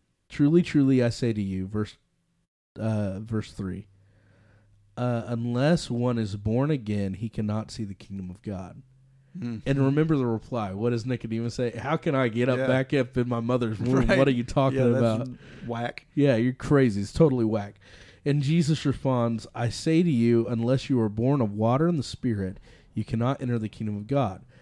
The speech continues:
Speaker 1: That which is born of the flesh is flesh. That which is born of the
Speaker 2: Yeah.
Speaker 1: Spirit is
Speaker 2: So he's
Speaker 1: spirit."
Speaker 2: not talking about a physical thing.
Speaker 1: No.
Speaker 2: He's talking about a spiritual
Speaker 1: That's right. A
Speaker 2: thing.
Speaker 1: spiritual rebirth.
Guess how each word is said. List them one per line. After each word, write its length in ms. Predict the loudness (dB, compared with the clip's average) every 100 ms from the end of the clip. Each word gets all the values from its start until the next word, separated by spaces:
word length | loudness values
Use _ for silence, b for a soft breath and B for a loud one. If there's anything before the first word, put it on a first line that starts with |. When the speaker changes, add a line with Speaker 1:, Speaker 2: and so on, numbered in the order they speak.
| b -8
Speaker 1:
That 200 | -6 -4
which 160 | -4
is 120 | -4
born 160 | -2 -2
of 60 | -2
the 60 |
flesh 500 | -8 -14 -14 -12 -12 -12
is 160 | -14
flesh. 680 | -14 -8 -8 -8 -10 -16 -20 b b b -8
That 200 | -6 -4
which 160 | -4 -6
is 80 | -4
born 200 | 0 0
of 60 |
the 160 | -2 -8
Speaker 2:
Yeah. 80 | -2
Speaker 1:
Spirit 480 | -2 0 -2 -6 -14
is 100 | -16
Speaker 2:
So 240 | -16 -8 -2
he's 140 | 0
Speaker 1:
spirit." 60 | 0
Speaker 2:
not 120 | -4 -4
talking 300 | -6 -4 -4
about 140 | -4
a 40 |
physical 460 | -4 -6 -6 -8 -12
thing. 380 | -14 -14 -14 -10
Speaker 1:
No. 400 | -4 -2 -2 -4
Speaker 2:
He's 80 | -12
talking 400 | -10 -8 -6 -8
about 240 | -6 -6
a 60 | -8
spiritual 760 | -12 -8 -6 -6 -10 -14 -14 -14 -6
Speaker 1:
That's 240 | -6 -2
right. 240 | -2 -2 -6
A 20 | -10
Speaker 2:
thing. 60 |
Speaker 1:
spiritual 600 | -10 -2 2 2 0 -2
rebirth. 480 | -2 -2 -4 -6